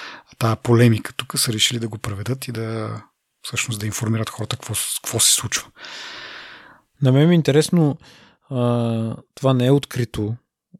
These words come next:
Speaker 2: а, обявено, да речем, п-, в началото. Някой трябва да го види, прави там сравнението, как се казваше този в, ам, в Reddit,
Speaker 1: Мгм.
Speaker 2: дето излезе тая статия, всъщност заради това отговарят.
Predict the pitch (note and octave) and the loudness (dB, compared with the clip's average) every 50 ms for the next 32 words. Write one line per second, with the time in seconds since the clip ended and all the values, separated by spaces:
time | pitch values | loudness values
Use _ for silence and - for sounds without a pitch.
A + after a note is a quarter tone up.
0 | _ _ - - A#2+ A2+ A2 A2 A2 G#2+ G#2 G#2+ G#2+ G#2+ G#2 A#2+ A2+ A2 A2+ A#2 | _ _ -6 -4 -2 -2 -2 -2 -2 -2 -2 -2 -2 2 4 6 6 6 6 4
1 | A#2 A#2+ A2+ G2+ A2 G#2 G2 - - G#2+ G#2+ G#2 G2+ G2 - G#2 - _ _ _ | 4 4 2 0 -2 -4 -4 -4 -4 -4 -2 -4 -4 -4 -6 -10 -10 _ _ _
2 | - - - - - - - - A#2+ A#2 G#2+ - - A2+ G#2+ G#2 G2 - - C#3 | -20 -20 -20 -20 -20 -18 -10 -6 -4 -4 -2 -2 -2 0 0 0 -2 0 2 2
3 | F3 F#3 F3+ - - - - - - _ _ _ _ - - B2 A#2+ C3 - - | 2 2 0 -4 -14 -20 -20 -20 -20 _ _ _ _ -4 0 2 2 2 2 0
4 | C3+ - C3 B2+ B2+ B2 A2+ A2 A2 G#2+ A#2+ C3+ D3 G3 A3 A#3+ A#3 _ _ _ | 0 2 4 4 4 2 2 0 0 0 0 2 4 6 6 6 4 _ _ _
5 | _ _ _ - B2 B2 B2+ B2+ C3 C3 B2 - - B2 B2 A#2+ - - A#2 A2 | _ _ _ 0 4 4 4 6 4 2 2 2 2 2 2 2 0 0 2 4
6 | A2+ A#2 A#2 A#2 - - - - A#2 A2+ - - - - A#2 A2 - - - A#2+ | 4 4 4 2 0 -2 -4 -2 -4 -4 -4 -6 -2 -2 -2 -2 -2 0 0 0
7 | A2+ A2 G#2 G2+ G#2 G2+ F#2+ - - - - A#2 G#2+ G#2 G2+ G2+ G2+ G2+ G2+ G2+ | 2 2 -2 -4 -4 -6 -6 -8 -10 -4 0 0 2 2 2 0 -2 -2 -4 -4
8 | G2+ - - - - - - _ _ _ _ - A#2+ A2 - - - A#2+ A#2 A2 | -6 -8 -12 -14 -16 -18 -20 _ _ _ _ -18 -18 -14 -8 -2 2 2 2 2
9 | G#2+ G#2 D#3 B2 G2+ C3 - A2+ G#2+ - A2 G#2 G#2+ G#2+ G#2+ G#2 G#2 - G#2+ G#2 | 2 2 2 2 2 2 0 0 0 -2 -4 -2 0 0 -2 -2 -4 -6 -6 -6
10 | G#2 G#2 G#2 G#2 G#2 G#2+ - - - G#2+ - - D#3+ D3+ C3 - - - A#2+ - | -6 -6 -8 -8 -8 -10 -10 -8 -8 -6 0 2 2 2 2 0 -4 -8 -6 -6
11 | - A2+ A2 A#2 G#2+ G2+ G#2 - - A2+ G#2 G2 - G#2+ G#2 G#2+ A#2+ D#3 G3+ G#3 | -6 -6 -6 -6 -6 -6 -10 -10 -8 -8 -8 -8 -6 -8 -4 -2 0 0 0 0
12 | - - - | -2 -8 -20